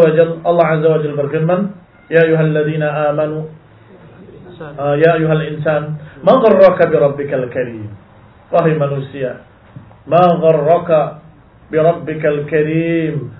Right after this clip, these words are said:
Apa yang menyebabkan engkau terlalaikan dari Rabbmu yang karim?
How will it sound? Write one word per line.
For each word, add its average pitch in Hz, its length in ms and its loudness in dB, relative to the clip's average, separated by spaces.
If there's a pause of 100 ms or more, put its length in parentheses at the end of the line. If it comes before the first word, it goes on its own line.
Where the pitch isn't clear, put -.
Apa 175 480 -2
yang 156 160 -2
menyebabkan 147 800 -4
engkau 156 400 -4
terlalaikan 147 800 0
dari 139 160 0
Rabbmu 175 560 0
yang 143 240 -6
karim? 139 400 -6